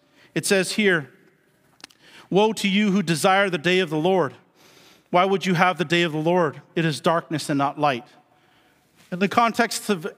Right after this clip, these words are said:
Amos, the people of, of God were supposed to love God with all their heart, might, uh, soul, mind, and strength.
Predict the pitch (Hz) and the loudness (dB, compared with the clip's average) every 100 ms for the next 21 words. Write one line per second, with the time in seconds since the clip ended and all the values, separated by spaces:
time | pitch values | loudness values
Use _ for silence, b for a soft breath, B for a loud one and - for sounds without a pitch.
0 | 196 220 214 185 - - - _ _ b | 0 2 2 0 -2 -10 -16 _ _ b
1 | b b b b _ 185 220 214 233 214 | b b b b _ 0 0 2 2 0
2 | 175 - _ _ _ 190 139 190 226 180 | -2 -10 _ _ _ -2 2 2 4 4
3 | 185 170 185 - - 208 208 - - 170 | 2 0 -2 -2 0 0 0 -4 -4 2
4 | 202 202 156 185 180 175 190 175 175 156 | 2 2 0 2 2 0 0 2 0 2
5 | 185 180 175 165 165 - B B - 170 | 2 0 0 -4 -4 -12 B B -2 0
6 | 156 135 - 190 185 165 165 170 160 - | 0 -2 -2 2 2 2 0 0 -2 -4
7 | - 196 143 - | 0 0 0 -8